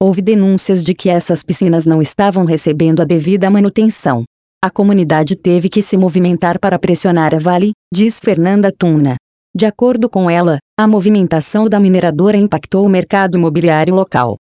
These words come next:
Diminuiu a oferta de imóveis para as pessoas morarem. É muito mais difícil encontrar uma casa para alugar hoje em Macacos.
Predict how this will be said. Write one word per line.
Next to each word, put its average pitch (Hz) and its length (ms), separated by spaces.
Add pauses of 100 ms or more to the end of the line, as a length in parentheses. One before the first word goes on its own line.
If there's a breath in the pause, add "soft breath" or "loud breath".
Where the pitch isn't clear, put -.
(260)
Diminuiu 190 460
a 180 40
oferta 185 380
de 190 140
imóveis 185 480
para 185 220
as 180 100
pessoas 180 540
morarem. 156 560 (360)
É 180 120
muito 208 320
mais 160 260
difícil 180 480
encontrar 175 540
uma 151 160
casa 160 320
para 185 220
alugar 185 420
hoje 185 240
em 185 80
Macacos. 175 680